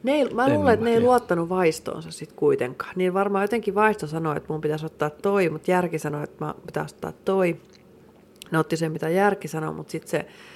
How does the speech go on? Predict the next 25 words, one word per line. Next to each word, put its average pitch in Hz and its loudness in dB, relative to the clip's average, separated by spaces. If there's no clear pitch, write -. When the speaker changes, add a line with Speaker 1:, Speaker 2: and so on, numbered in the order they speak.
Speaker 2:
Niin, 120 4
koska 101 2
to-, - 4
se, 107 6
<laughs> - 0
ei 147 2
se 143 4
nimi 107 6
voi 95 6
olla 90 0
Mallorca. 98 0
Mikä 131 6
se 95 4
oli? - -4
Ma-, 120 4
Mallory. 120 8
Speaker 1:
Mallory, 175 2
joo. 170 -4
Speaker 2:
Mallory. 92 4
Speaker 1:
Niin. 165 -2
Speaker 2:
Niin 92 -2
sehän 123 6
tota 101 6
valitsi 101 4
semmoisen 98 0